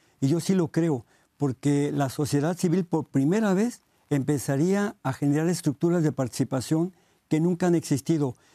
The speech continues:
y de información hacia ella. Tendríamos un México recuperándolo. No sería rápido ni sería, ni sería fácil, pero poco a poco iríamos haciendo esos procesos. La esperanza nos tiene que llevar a eso, por eso no hay que tener miedo.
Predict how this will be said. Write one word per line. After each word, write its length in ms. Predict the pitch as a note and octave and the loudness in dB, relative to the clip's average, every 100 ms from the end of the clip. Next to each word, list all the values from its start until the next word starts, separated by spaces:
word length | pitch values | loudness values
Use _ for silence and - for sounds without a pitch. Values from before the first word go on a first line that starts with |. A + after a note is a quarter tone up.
| _ | _
y 100 | C#3+ C#3+ | 0 2
de 60 | |
información 600 | C#3 C#3 C#3 C3+ - E3+ | 0 0 0 0 0 0
hacia 300 | F3+ - C3 | 0 0 0
ella. 340 | D3 D3+ C3 B2 _ _ _ - | 0 0 -2 -6 _ _ _ -4
Tendríamos 540 | D3+ D3 F3 G3 G3 | 0 2 0 -2 0
un 100 | F#3 | 2
México 640 | F#3+ F#3 F3+ G3+ G#3 A3 | 2 0 -2 0 -2 -2
recuperándolo. 960 | D3 D#3+ - D3+ C#3+ D#3 D#3+ B2+ B2 A2 _ _ _ | -2 -2 0 -2 0 2 2 2 -2 -6 _ _ _
No 200 | C#3+ E3 | -2 0
sería 360 | F3 F3+ F#3 F#3 | 0 0 0 0
rápido 480 | D3+ F#3 F3+ D#3 C#3 | 0 0 0 0 2
ni 100 | C#3 | 0
sería, 540 | C#3 C#3+ D#3+ E3+ E3+ D#3 | 2 0 2 0 -2 0
ni 180 | C#3+ B2+ | 0 2
sería 360 | C#3 C3+ D#3 | 0 0 0
fácil, 440 | C#3+ F3+ - B2 - _ _ _ | -2 -4 -2 -4 -4 _ _ _
pero 220 | - D3 A#2+ | -2 -2 0
poco 300 | E3+ F3+ D#3 | -2 -2 -2
a 20 | |
poco 400 | F3+ F3 G#3 A3 | -2 -2 -2 0
iríamos 440 | D3+ D3 E3+ F3+ F3 | 2 2 0 0 0
haciendo 320 | - F3 F3 | 0 0 0
esos 200 | E3 B2+ | -2 -2
procesos. 640 | C#3 C3 C#3 C3 B2 - _ _ - | -2 -2 -2 -4 -6 -12 _ _ -4
La 120 | C3+ | -2
esperanza 600 | C3+ - C#3+ E3 E3+ G3 | -2 -2 0 0 0 0
nos 180 | D#3+ B2+ | 0 0
tiene 240 | D#3+ D#3+ | 0 0
que 140 | D#3+ E3 | 0 0
llevar 240 | D3+ D3+ | 0 0
a 100 | D#3 | 0
eso, 220 | E3+ D3+ | -2 -2
por 100 | D3 | -2
eso 200 | D3+ - | -2 0
no 100 | D#3 | 0
hay 100 | F3 | 0
que 140 | F#3 F3+ | -2 0
tener 320 | F3+ F3+ E3 | 0 0 2
miedo. 320 | F3 F#3 B2+ | 2 2 -2